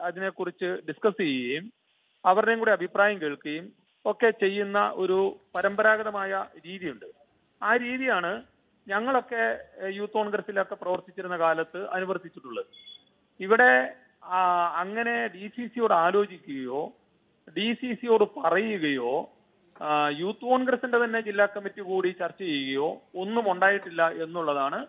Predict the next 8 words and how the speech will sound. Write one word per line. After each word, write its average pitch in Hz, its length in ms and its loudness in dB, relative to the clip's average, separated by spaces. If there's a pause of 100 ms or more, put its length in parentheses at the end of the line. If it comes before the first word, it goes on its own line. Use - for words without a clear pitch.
ഞാൻ 247 220 -2
പറഞ്ഞിട്ടുള്ള 170 400 -2
കാര്യങ്ങൾ. - 340 -8 (1040)
അത്, 240 480 4 (220)
അതുകൊണ്ട് 214 640 0 (320)
പരിപാടി 214 380 0
നടത്തുന്നതിന് 220 680 -4
എതിർപ്പോ 160 600 -8